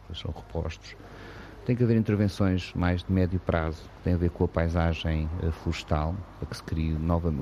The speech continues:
a reposição daquilo que é o ambiente natural numa paisagem que seja mais protegida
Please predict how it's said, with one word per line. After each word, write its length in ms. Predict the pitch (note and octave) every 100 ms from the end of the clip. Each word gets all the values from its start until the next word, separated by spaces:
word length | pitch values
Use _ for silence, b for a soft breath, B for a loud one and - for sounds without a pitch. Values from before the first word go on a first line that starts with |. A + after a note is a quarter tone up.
| F2+ -
a 40 | F#2+
reposição 560 | - - F2 F2 - F2+
daquilo 240 | E2 F2
que 100 | -
é 40 | E2+
o 100 | E2+
ambiente 300 | E2 F2 -
natural 340 | E2 - E2
numa 200 | E2 F2
paisagem 500 | E2 E2 E2 E2 D#2+
que 80 | D#2+
seja 320 | - D#2+ E2 E2 B B B B -
mais 200 | F#2+ G2
protegida 680 | - F#2 - - F2+ E2 D#2+